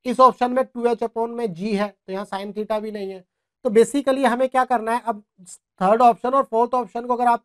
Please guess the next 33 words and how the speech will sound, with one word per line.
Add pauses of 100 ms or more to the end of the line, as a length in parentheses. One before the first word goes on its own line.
(140)
देखोगे, (460)
तो
यहाँ
पर (100)
एच
है (100)
और
जी
है
और
sin
theta
है, (480)
तो
इसका
मतलब
एल
नहीं
है, (640)
एल
किसी
में
भी
नहीं
है, (1400)
है
ना।
तो
तीन
ऑप्शन
ऐसे
थे
जिनमें